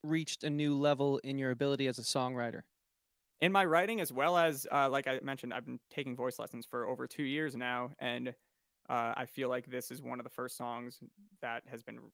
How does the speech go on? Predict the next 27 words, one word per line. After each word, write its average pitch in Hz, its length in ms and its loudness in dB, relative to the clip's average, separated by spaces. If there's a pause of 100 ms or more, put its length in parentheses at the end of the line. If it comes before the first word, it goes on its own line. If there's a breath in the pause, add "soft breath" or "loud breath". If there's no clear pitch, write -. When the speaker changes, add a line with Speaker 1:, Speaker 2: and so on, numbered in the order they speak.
Speaker 2:
like, 117 220 -10 (220)
written 131 260 -4
and 123 80 -2
recorded 135 580 -4
more 131 220 -2
recently, 160 480 -4
enough 139 260 0
for 127 80 -4
that 123 140 -4
to 123 80 -8
show 123 400 -4
more 151 260 -2
than 147 100 -4
it 131 60 -8
potentially 143 540 -8
has 147 300 -2
in, 147 60 -6
like, 147 200 -4 (180 soft breath)
previous 156 280 0
releases. 156 320 -4
So 143 80 0
it's 135 60 -6
just 151 120 -6
been 151 140 -2
nice 131 280 0
for 143 140 -2
me 127 400 -2